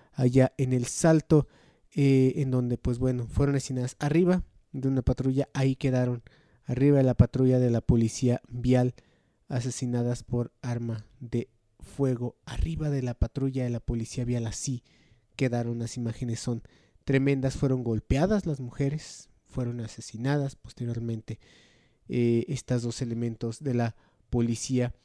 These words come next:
Libna Mata y Gisela Ceballos, de cuarenta y veintiocho años de edad. Eh, stu-, eh, fueron, pues, abandonadas sin vida con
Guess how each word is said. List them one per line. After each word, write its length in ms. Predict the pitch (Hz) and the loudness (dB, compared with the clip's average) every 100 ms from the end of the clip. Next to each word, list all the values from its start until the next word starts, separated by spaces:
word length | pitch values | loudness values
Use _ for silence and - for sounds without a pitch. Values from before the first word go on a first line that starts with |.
| - - _ - - | -20 -20 _ -20 -10
Libna 560 | 170 165 151 143 127 - | 0 2 2 0 -2 -4
Mata 520 | 143 143 - 139 135 - | -4 -4 -2 -6 -8 -8
y 220 | 151 135 | -8 -8
Gisela 720 | 139 - 123 - 127 120 113 - _ _ | -10 -12 -10 -4 -2 -2 -4 -8 _ _
Ceballos, 560 | - - 123 120 113 113 | -12 -2 0 2 0 -2
de 100 | 131 | -4
cuarenta 760 | - 123 139 170 170 175 165 - _ - | -2 0 6 4 4 2 0 -2 _ -6
y 140 | 156 | -4
veintiocho 720 | 135 127 120 135 123 - 120 - _ _ | -2 -4 -2 -2 -2 -4 -8 -8 _ _
años 600 | 135 120 110 107 107 - - | -4 -4 -4 -8 -10 -16 -16
de 340 | 107 113 98 - _ _ _ _ _ | -6 -4 -4 -12 _ _ _ _ _
edad. 380 | 135 107 - - - - _ _ _ _ _ _ - | -6 -4 -4 -8 -10 -18 _ _ _ _ _ _ -4
Eh, 720 | 139 127 127 123 123 120 - _ | 0 2 4 2 2 0 -4 _
stu-, 640 | - - - _ _ - - | -20 -20 -20 _ _ -6 -4
eh, 140 | 143 | -2
fueron, 340 | 123 143 131 135 _ _ - | 0 2 2 2 _ _ -10
pues, 220 | 139 - | -8 -6
abandonadas 640 | 120 117 120 117 143 156 | -6 -4 -4 0 0 0
sin 180 | - 117 | -2 -6
vida 320 | 127 175 196 - _ - | -4 -4 -4 -8 _ -4
con 280 | 143 147 | -2 -2